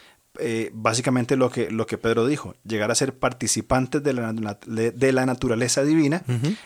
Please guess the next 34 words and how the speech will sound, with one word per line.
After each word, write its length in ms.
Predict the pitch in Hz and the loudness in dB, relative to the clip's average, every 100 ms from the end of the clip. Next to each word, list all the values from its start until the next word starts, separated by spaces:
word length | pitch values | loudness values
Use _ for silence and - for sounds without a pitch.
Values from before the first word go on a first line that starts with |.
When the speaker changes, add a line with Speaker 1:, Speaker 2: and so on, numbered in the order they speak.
| - | -6
Speaker 1:
habiendo 460 | 107 113 113 117 127 | 0 0 2 0 2
huido 220 | 120 120 | 2 2
de 80 | 120 | 0
la 80 | 120 | 0
corrupción 480 | 113 107 - 110 | -2 -2 -4 -4
que 80 | 117 | -2
hay 80 | 117 | -4
en 60 | 113 | -2
el 60 | |
mundo 220 | 110 110 | -2 -4
a 60 | 110 | -6
causa 320 | 110 107 - | -6 -6 -4
de 40 | 107 | -6
la 100 | 101 | -6
concupiscencia. 760 | 104 - - 95 92 92 101 | -10 -10 -12 -10 -10 -10 -10
Speaker 2:
Claro. 300 | - 104 95 123 - | -2 0 0 -4 -8
Speaker 1:
Eh, 240 | 110 107 - | -4 -2 -4
entendemos 420 | 120 113 117 120 | -4 -2 -2 -2
concupiscencia 640 | 123 123 147 156 139 135 - | -4 0 2 2 4 2 2
como 300 | 123 127 135 | 2 2 2
un, 180 | 127 - | 0 -2
un, 400 | 123 127 123 104 | -2 0 0 -2
una 260 | - 120 123 | -2 -2 2
codicia 520 | 135 135 131 - 135 | 4 6 6 4 2
i-, 300 | 131 - 139 | 0 -4 -6
ilegítima, 800 | 139 131 - 135 127 123 120 117 | -4 -4 -2 -4 -2 -2 0 0
desordenada 760 | 113 - 117 123 135 127 147 - - - - - | 0 0 2 4 4 4 2 0 -10 -20 -20 -8
de 140 | 120 | -2
las 160 | 107 - | 0 0
cosas. 360 | - - - - | -4 -8 -8 -10
Entonces, 520 | 104 110 104 127 - - - - | -2 0 0 0 -2 -12 -14 0
es 300 | 113 113 - | 2 4 4
también 400 | 131 131 135 131 | 4 4 4 4
esto, 400 | 131 - 82 | 4 2 -2